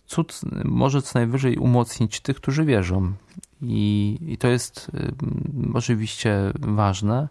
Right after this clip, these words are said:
I myślę, że w takich kategoriach warto patrzeć na ten cud, jako umocnienie dla tych, którzy wierzą, dla tych, którzy przyjmują Najświętszy Sakrament. Czy to coś zmieni w ich życiu na co dzień? Być może na chwilę gorliwość,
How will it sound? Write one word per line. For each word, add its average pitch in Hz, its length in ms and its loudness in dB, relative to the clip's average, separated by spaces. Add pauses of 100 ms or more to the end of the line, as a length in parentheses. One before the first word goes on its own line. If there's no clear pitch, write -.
(120)
I - 40 0
myślę, 151 180 4
że 147 80 4
w 139 40 0
takich - 260 -2
kategoriach 104 560 2
warto 98 280 0
patrzeć - 480 -2
na 95 80 0
ten - 220 -2
cud, - 180 -2
jako 127 220 0
umocnienie 135 600 2
dla 120 200 2
tych, 120 160 -2
którzy 104 340 0
wierzą, 107 420 2
dla 107 200 2
tych, 104 200 -4
którzy 101 640 0 (300)
przyjmują 110 540 2
Najświętszy 101 500 -2
Sakrament. 120 720 -2 (340)
Czy 139 120 2
to 143 140 2
coś 131 200 2
zmieni 120 440 2
w 107 60 -2
ich 110 200 2
życiu 113 520 0 (120)
na 110 100 0
co 113 220 -2
dzień? 151 320 2 (380)
Być 156 220 0
może 170 220 6
na 123 100 4
chwilę 113 280 0
gorliwość, 107 1040 0